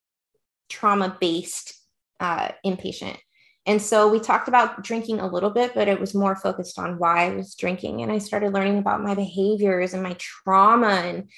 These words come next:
how that trauma manifested and, you know, neurological things. And, um, I've been sober for three years. That was three years ago.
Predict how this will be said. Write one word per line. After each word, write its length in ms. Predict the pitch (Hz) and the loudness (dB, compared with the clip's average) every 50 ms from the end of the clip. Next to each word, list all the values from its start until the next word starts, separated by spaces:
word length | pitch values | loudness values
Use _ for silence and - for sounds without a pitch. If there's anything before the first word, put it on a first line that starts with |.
| - - - | -20 -20 -4
how 180 | - 226 220 | 0 2 2
that 200 | 220 214 - - | 4 2 0 -2
trauma 300 | - - 226 214 214 180 | -2 0 0 2 2 2
manifested 1080 | 190 190 190 190 190 196 214 233 247 240 240 - 214 196 196 - - - 185 175 175 170 | 2 2 2 2 2 2 2 2 0 0 0 0 -2 -2 -2 -2 -4 -4 -2 -2 -2 -2
and, 180 | 170 160 160 - - _ _ _ - _ _ _ _ _ _ _ | -4 -8 -10 -14 -16 _ _ _ -20 _ _ _ _ _ _ _
you 120 | 220 220 | 0 2
know, 240 | 208 190 180 170 - - | 2 2 0 0 -2 0
neurological 880 | 196 196 208 220 220 214 208 208 220 233 240 233 233 233 240 214 208 208 - | 2 4 4 6 6 6 6 6 6 6 4 2 0 0 2 0 0 0 0
things. 600 | 214 208 208 202 196 190 185 185 185 190 185 - | 0 0 2 2 0 0 -2 -2 -4 -6 -6 -4
And, 240 | 196 185 180 180 - _ _ _ _ _ _ _ _ _ _ _ _ _ _ _ | -4 -4 -4 -6 -10 _ _ _ _ _ _ _ _ _ _ _ _ _ _ _
um, 500 | - 208 208 196 190 185 - - - - - _ _ _ _ _ | -2 2 2 4 2 2 0 -4 -8 -12 -16 _ _ _ _ _
I've 180 | 208 220 233 233 | 4 4 4 4
been 140 | 269 269 269 | 2 0 2
sober 300 | 262 269 254 247 254 254 | 2 2 0 0 0 -4
for 120 | 254 233 | -6 -8
three 380 | 208 - - - 220 226 233 220 | -10 -10 -6 -2 -2 0 0 0
years. 260 | 208 202 196 196 196 | 0 0 0 -2 0
That 140 | - 214 220 | 2 2 2
was 140 | 233 220 220 | 2 0 -2
three 260 | - - 220 220 208 | -2 0 0 2 2
years 280 | 196 185 185 190 - 185 | 2 0 -2 -6 -10 -8
ago. 400 | 180 - 190 185 185 185 180 | -4 -2 -2 0 -2 -4 -8